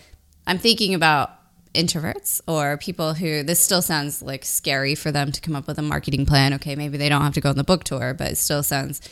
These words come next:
difficult. How do you know when you're resisting something 'cause it's genuinely not right for you? And how do you know when you're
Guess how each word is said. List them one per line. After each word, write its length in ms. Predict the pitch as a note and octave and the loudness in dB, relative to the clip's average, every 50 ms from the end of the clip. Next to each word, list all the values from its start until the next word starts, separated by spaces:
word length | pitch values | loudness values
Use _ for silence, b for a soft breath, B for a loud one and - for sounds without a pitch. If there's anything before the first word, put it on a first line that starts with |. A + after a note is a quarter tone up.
| B B B B B B B | B B B B B B B
difficult. 380 | B F3 E3 E3+ - E3 - - | B 0 0 0 0 0 2 4
How 140 | E3+ G3+ A3 | 4 6 6
do 60 | A#3 | 6
you 120 | B3 B3+ | 6 6
know 200 | A#3 G3+ F#3 F3+ | 6 6 4 4
when 160 | F3+ F3 E3+ E3 | 4 4 4 4
you're 200 | D#3+ D#3 D3+ D3+ | 4 2 2 2
resisting 420 | D#3+ D#3 - E3 - - E3+ D#3 | 2 2 2 2 2 4 2 2
something 320 | D3+ - D3+ D3+ D3+ D3+ | 2 2 2 2 2 0
'cause 140 | C#3 - D3+ | 0 0 -2
it's 160 | D3 C#3+ - | -2 -2 -2
genuinely 480 | - - C#3+ C#3+ D3+ D3 C#3+ C#3+ C#3+ C#3+ | 0 0 2 2 2 2 2 0 0 2
not 200 | C#3+ C#3 C#3 - | 0 0 2 2
right 220 | - D#3 D#3 - | 4 4 4 4
for 100 | - - | 2 -2
you? 300 | - G#2+ - - - G#3 - b b b b b b b b b - | -2 0 0 0 0 -2 -4 b b b b b b b b b -4
And 200 | - D3+ D#3 D#3 | 0 0 2 2
how 200 | E3+ F#3 D#3+ D#3 | 2 4 4 4
do 80 | D#3 D#3 | 4 4
you 140 | D3+ D3+ D3+ | 4 2 2
know 560 | D3+ D3+ D3+ D3 C#3+ C#3+ C#3+ C#3+ C#3+ C#3+ C3+ B2+ | 2 4 4 4 4 2 2 0 0 -2 -2 0
when 180 | D3+ D3+ D3+ | 0 0 0
you're 440 | D3 D3 C#3+ C#3+ C#3+ C#3+ C#3 - | 0 0 0 0 0 -2 -4 -6